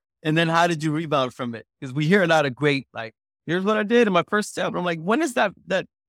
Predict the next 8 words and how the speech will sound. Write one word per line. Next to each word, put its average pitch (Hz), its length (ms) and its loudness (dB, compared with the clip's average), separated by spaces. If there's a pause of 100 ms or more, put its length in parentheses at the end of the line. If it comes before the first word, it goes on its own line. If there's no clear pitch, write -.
'Cause 151 300 -6
I 151 220 -2
remember 185 320 0
those 170 260 4
moments 165 380 2
more 160 240 0
vividly, 139 500 -2
those 123 160 -10